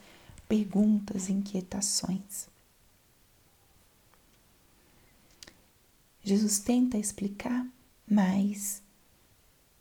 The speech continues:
certamente era difícil para ele colocar em palavras uma realidade futura. E, e algumas das pregações de Jesus, das afirmações de Jesus, realmente só foram compreendidas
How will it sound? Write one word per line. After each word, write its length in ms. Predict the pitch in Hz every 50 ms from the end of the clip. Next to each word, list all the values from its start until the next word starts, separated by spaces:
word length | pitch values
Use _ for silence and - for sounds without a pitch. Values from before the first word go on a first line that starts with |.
| _ _ _ -
certamente 840 | - - - - 208 208 - - 214 214 196 202 208 214 - - 208
era 140 | 202 202 196
difícil 400 | - - - - 247 - - -
para 140 | - 202
ele 160 | 202 - - 247
colocar 640 | - - 214 214 202 202 - - - 202 208 - - - - - - - - _ - -
em 140 | 190 196
palavras 600 | 196 196 196 196 196 196 202 202 202 196 196 202
uma 140 | 208 202 202
realidade 720 | 202 202 202 196 202 202 202 202 202 196 202 - - - - - - _ _ -
futura. 640 | - - - 254 254 - - 202 196 196 196 202 - - - - _ - - - - - - - - - _ -
E, 440 | 208 202 190 190 196 202 208 - - - - - - _ _ _ _ - - - - - -
e 140 | - 202 208
algumas 520 | 202 196 202 - 226 240 254 254 247 254 -
das 600 | - 208 208 - - - - - - - - - _ _ _ _ _ -
pregações 640 | 220 208 208 208 196 196 196 - - 202 202 196
de 60 | 196 196
Jesus, 520 | 190 190 202 196 196 202 214 214 214 214
das 180 | - 196 202 196
afirmações 640 | 190 196 - 208 202 196 190 185 - 202 196 196
de 80 | 190 190
Jesus, 480 | 185 185 208 208 214 214 226 - - - - - - - - - - - -
realmente 440 | - 240 240 247 233 226 226 - -
só 140 | - 214
foram 340 | 214 - - 233 240 262 277
compreendidas 1120 | 269 - - 247 233 - 214 214 208 202 202 202 202 214 233 247 233 220 202 202 202 - -